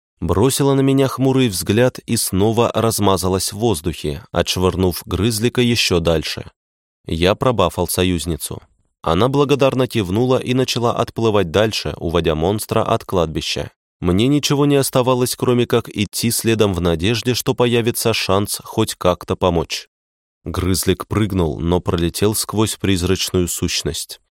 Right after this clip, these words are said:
Ага, это уже четвёртая её способность. Не у каждого босса столько встречается. Уж точно не на тридцатых уровнях.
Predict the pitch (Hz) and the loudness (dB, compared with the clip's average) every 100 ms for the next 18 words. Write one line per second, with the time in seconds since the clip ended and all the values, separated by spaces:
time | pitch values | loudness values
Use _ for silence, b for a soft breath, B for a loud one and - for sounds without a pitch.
0 | _ _ - 98 90 - - _ _ _ | _ _ -2 0 0 -4 -6 _ _ _
1 | - 110 131 147 127 123 - 127 101 90 | 0 2 4 2 4 2 0 -2 2 0
2 | - 90 90 90 87 80 - 87 - 85 | 2 0 2 0 -2 -2 -2 -2 0 -2
3 | - - - - _ _ _ _ - 95 | -4 -10 -16 -20 _ _ _ _ -2 2
4 | 156 151 165 139 143 143 120 135 - 135 | 2 4 0 2 2 2 2 0 0 -2
5 | - 95 82 95 - 104 - 87 78 - | 0 -2 0 -4 0 -2 0 0 -2 -4
6 | - - _ _ _ - 98 90 - 107 | -8 -10 _ _ _ -4 -2 -2 0 0
7 | - - 123 120 - 131 127 - 120 - | 0 0 0 2 0 2 2 2 -2 -2
8 | 85 85 - - 92 85 80 - - | -4 -4 -6 -4 0 2 0 -6 -14